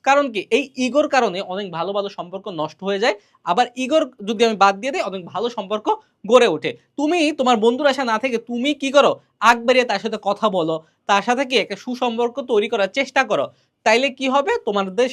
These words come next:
মধ্যে একটা ভালো একটা বন্ধুত্ব হয়ে যাবে। টিচারের সাথেও সেম।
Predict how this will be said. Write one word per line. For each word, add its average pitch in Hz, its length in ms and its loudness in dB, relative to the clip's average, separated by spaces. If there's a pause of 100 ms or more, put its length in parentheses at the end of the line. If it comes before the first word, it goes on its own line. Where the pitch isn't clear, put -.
মধ্যে 226 220 2
একটা 269 140 2
ভালো 170 240 -4
একটা 220 140 -2
বন্ধুত্ব 196 580 -6
হয়ে 208 140 0
যাবে। 151 200 0 (280)
টিচারের 269 340 4
সাথেও 208 500 0
সেম। 254 280 4